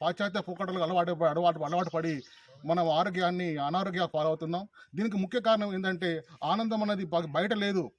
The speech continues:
బయట వస్తువులకు ఆనందం లేదు. మన ఆనందం మన, మన లోపలనే ఉంది. మనలో ఉన్న ఆనందాన్ని మనం, మనము అనుభవించాలంటే ఈ పతంజలి అష్టాంగ యోగం చేయడం ద్వారా మనకు మనమే అనుభవిస్తాం, ఆరోగ్యంగా ఉంటాం. ముఖ్యంగా నాకు గత కొన్ని సంవత్సరాలుగా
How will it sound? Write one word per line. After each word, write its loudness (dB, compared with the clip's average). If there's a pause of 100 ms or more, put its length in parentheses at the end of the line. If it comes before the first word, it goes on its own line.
బయట -2
వస్తువులకు 0
ఆనందం 0
లేదు. 0
మన 0
ఆనందం 0
మన, -2
మన 2
లోపలనే 2
ఉంది. -2 (680)
మనలో 2
ఉన్న 4
ఆనందాన్ని 4
మనం, 0 (360)
మనము 0 (300)
అనుభవించాలంటే 0 (420)
ఈ 0
పతంజలి -2
అష్టాంగ 0
యోగం 0
చేయడం 0
ద్వారా 4
మనకు -4
మనమే 2
అనుభవిస్తాం, -2
ఆరోగ్యంగా -2
ఉంటాం. -4 (320)
ముఖ్యంగా 2 (240)
నాకు 2
గత -8
కొన్ని -4
సంవత్సరాలుగా 2